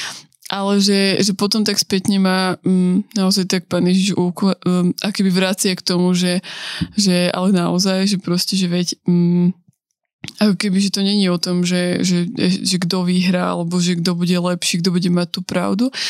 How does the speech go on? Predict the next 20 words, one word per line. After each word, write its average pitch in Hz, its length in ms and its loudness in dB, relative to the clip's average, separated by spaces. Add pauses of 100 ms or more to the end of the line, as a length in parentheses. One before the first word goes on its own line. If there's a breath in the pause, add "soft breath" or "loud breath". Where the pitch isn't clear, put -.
(220 loud breath)
ale, 175 520 0
ale 180 260 -2
že 180 160 2
ja 180 120 0
som 180 180 -2
vás 175 180 0
učil 185 340 -2
niečo 180 340 0
iné, 175 400 0
že 180 120 -2
byť 185 180 0
milosrdný 185 760 2
a 185 100 0
že 180 200 0 (500 loud breath)
tí 202 140 2
ľudia, 185 420 2
ktorí 180 460 0
možno 180 360 2
teraz, 180 440 -2
eh, - 80 -2